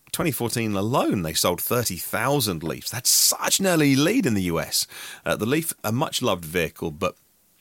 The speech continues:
they let that lead go, didn't they? Now, let's finally talk about a big number for, I love these milestones, a big number for the U K.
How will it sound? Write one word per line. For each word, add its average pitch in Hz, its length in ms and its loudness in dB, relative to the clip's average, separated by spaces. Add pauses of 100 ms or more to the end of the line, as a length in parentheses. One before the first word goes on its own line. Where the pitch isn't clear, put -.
(300)
they 95 140 2
let 107 180 0
that 92 200 -2
lead 90 380 2 (500)
go, 80 440 4 (120)
didn't 92 200 -2
they? 78 140 -8 (140)
Now, 139 440 4
let's 143 280 4
finally 233 400 4
talk 175 400 4
about 147 300 4
a 151 60 0
big 208 200 2
number 170 480 6
for, - 400 2
I - 40 6
love 285 180 2
these 123 140 2
milestones, 76 1040 -4
a 170 80 2
big 262 200 4
number 226 300 4
for 190 220 2
the 160 80 2
U 135 220 4
K. 78 520 -2